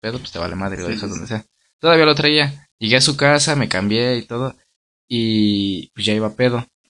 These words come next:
Speaker 1: Y mi jefa ya me había hablado y ya estaba bien emputada, ¿no? Que porque no sabía, había sabido nada de mí, no sé qué.
Speaker 2: Ajá.
Speaker 1: Y ya así de, "Puta, vale verga, güey".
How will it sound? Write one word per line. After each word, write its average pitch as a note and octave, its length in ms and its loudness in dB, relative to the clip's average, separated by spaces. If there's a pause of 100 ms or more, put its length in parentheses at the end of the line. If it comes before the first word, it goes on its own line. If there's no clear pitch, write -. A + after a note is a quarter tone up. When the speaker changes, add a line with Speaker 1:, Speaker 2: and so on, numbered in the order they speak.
(220)
Speaker 1:
Y A2+ 80 -2
mi A#2 180 0
jefa C#3 280 2
ya C3 100 4
me B2 80 2
había A#2 140 2
hablado A#2+ 320 0
y A#2 60 0
ya A2 80 0
estaba A2+ 220 -2
bien A2 140 2
emputada, A2 520 0
¿no? A2+ 160 -4
Que - 100 -14
porque G2+ 180 -8
no G#2 80 -2
sabía, G#2+ 200 0 (120)
había G#2 200 2
sabido G#2 260 0
nada F#2 220 -10
de F2+ 100 -8
mí, B2 280 -2
no A#2 120 -2
sé A2+ 180 -6
qué. C3 120 -2
Speaker 2:
Ajá. G#2 540 -4
Speaker 1:
Y G2 180 -2
ya F#2+ 100 -2
así A2 120 -6
de, F#2 100 -10
"Puta, A2+ 280 -14
vale G#2+ 260 -10
verga, A2 340 -10
güey". G2+ 120 -16